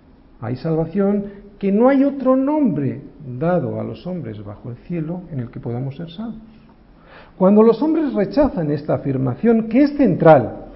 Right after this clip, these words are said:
es básica, es fundamental para la salvación, lo que están demostrando ¿Sabes qué es? Que no conocen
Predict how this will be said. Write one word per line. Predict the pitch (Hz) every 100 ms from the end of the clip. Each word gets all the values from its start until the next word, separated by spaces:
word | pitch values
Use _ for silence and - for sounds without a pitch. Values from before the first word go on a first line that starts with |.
| - - - -
es | 269 294 240
básica, | 139 190 214 - 139 - 120 - - - - -
es | 220 311 285 - -
fundamental | 214 202 185 180 175 170 165 269 220 117 - - - -
para | 127 113
la | 113
salvación, | - 117 117 127 226 247 277 285 277 - - - - - - - - -
lo | 143
que | 147
están | 208
demostrando | 226 220 214 220 233 240 240 - - - - -
¿Sabes | 190 220 -
qué | 226 254
es? | - - - - - - - - - - - - -
Que | -
no | 127 185
conocen | 202 214 220 - 127 160